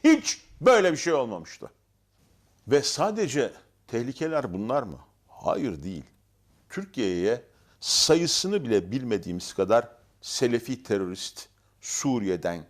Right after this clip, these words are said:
geldi ve girdi. Türkiye'nin birçok yerinde Selefi hücreler harekete geçmek için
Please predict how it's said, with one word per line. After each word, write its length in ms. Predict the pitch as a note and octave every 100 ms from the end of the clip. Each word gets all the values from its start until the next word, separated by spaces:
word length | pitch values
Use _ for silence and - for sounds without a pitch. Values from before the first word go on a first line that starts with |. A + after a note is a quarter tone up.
| _ -
geldi 760 | F#2+ G2 E2 C#2 F2 A#2+ B2 _ -
ve 100 | F2
girdi. 500 | D2 F2+ D#2+ C#2+ C#2+ _ _ _ _ _ _ _ _ _ -
Türkiye'nin 720 | A2 - G#2+ G#2 G#2 F2 F#2
birçok 520 | B2+ G#2+ - F#2 -
yerinde 560 | G2 E2+ E2+ E2+ G2 G#2+ - _ _
Selefi 520 | - - A#2 G#2+ G#2 G2
hücreler 840 | E2+ A2+ - G2+ F#2 G#2+ B2+ - _ _ _ _ _ _ _ _ _ _ _ _ _ _ _ -
harekete 520 | A#2+ C3 D3+ C#3 C#3
geçmek 400 | A#2+ - C3+ G2
için 380 | - A2 A#2